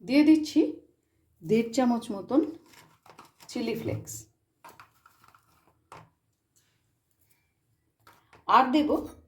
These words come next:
প্রায় দু চামচ মতন সাদা তেল। ভালো করে এটা আমি মিশিয়ে নেব। সব কিছু দিয়ে এবারে খুব ভালো করে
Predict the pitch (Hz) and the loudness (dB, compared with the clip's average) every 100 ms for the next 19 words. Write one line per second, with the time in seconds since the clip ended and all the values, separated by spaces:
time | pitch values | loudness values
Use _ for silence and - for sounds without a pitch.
0 | _ - 196 277 - - _ _ _ _ | _ -4 -2 -2 -6 -20 _ _ _ _
1 | _ _ _ _ 185 196 208 208 190 185 | _ _ _ _ -4 -2 0 0 -4 -8
2 | 185 175 302 311 - _ _ _ - 185 | -8 -2 -2 -4 -16 _ _ _ -10 -4
3 | 160 180 262 - 113 - - - _ _ | -2 -2 -2 -4 -6 -10 -16 -20 _ _
4 | _ _ _ _ _ _ _ _ _ _ | _ _ _ _ _ _ _ _ _ _
5 | _ _ 202 214 247 247 202 185 208 190 | _ _ 2 2 4 0 -2 -4 -6 -2
6 | 302 294 - _ _ _ _ - 220 - | -2 -2 -10 _ _ _ _ -10 -8 -6
7 | 160 110 110 - - - - _ _ _ | -4 -4 -4 -8 -14 -20 -20 _ _ _
8 | _ _ _ _ _ _ _ _ _ _ | _ _ _ _ _ _ _ _ _ _
9 | _ - - 269 - 302 311 240 247 320 | _ -6 -2 0 2 2 4 4 4 2
10 | - - - 226 254 208 311 - - _ | -4 -20 -6 0 2 2 0 -2 -20 _
11 | _ _ _ _ _ _ _ - 226 - | _ _ _ _ _ _ _ -4 -4 0
12 | 208 220 220 | 2 2 2